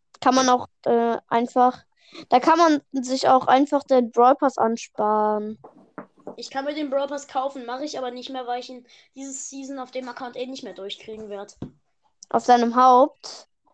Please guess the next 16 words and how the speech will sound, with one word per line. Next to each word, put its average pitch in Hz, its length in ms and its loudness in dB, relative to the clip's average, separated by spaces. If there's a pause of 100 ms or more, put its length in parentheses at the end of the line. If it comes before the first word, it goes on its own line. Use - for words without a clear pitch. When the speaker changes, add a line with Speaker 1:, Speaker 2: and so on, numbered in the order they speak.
(520)
Speaker 2:
Nee, 269 460 -6
schl-, - 320 -18
äh, 240 360 -10
zweitschlechtester 269 840 -8
Account. 196 500 -16 (260)
Momentan, 277 840 -6
Speaker 1:
Also. 269 160 -8
Speaker 2:
äh, 269 40 -12
fünfter 302 440 -8
Account. 214 320 -12
Ich 208 140 -12
habe 254 180 -8
jetzt 254 160 -12
nämlich 254 320 -16
sechs 180 280 -18
Accounts. - 640 -20